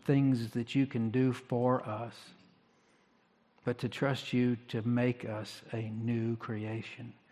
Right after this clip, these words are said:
a completely, totally different person, a child of God. Lord, may your word do the business of change,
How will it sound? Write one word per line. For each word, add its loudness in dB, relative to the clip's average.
a -2
completely, -2
totally -2
different -8
person, -8
a -12
child -2
of -8
God. -4
Lord, 2
may 2
your 2
word 0
do 0
the -6
business -2
of -10
change, -8